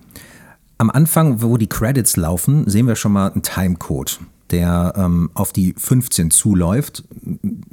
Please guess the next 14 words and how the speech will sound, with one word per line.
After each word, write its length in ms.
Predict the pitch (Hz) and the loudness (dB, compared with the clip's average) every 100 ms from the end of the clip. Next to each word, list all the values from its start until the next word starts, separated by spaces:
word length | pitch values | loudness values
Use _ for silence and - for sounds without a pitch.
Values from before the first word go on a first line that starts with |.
| 104 | -14
was 220 | - 101 - | -4 -2 0
dann 120 | 98 | 0
auf 100 | 87 | 0
die 100 | 95 | 0
fünfzehn 380 | - 123 - 92 | 0 0 2 2
Jahre 340 | 87 107 104 | 2 0 0
anspielt, 600 | 101 98 - 98 90 - | 0 -2 0 0 0 -2
äh, 140 | 95 92 | 0 0
um 220 | 85 92 | 2 2
die 100 | 98 | 2
es 100 | - | 0
dann 140 | 90 | -2
später 340 | 92 95 87 85 | 0 -2 -2 -2
geht. 300 | 85 131 | 0 -2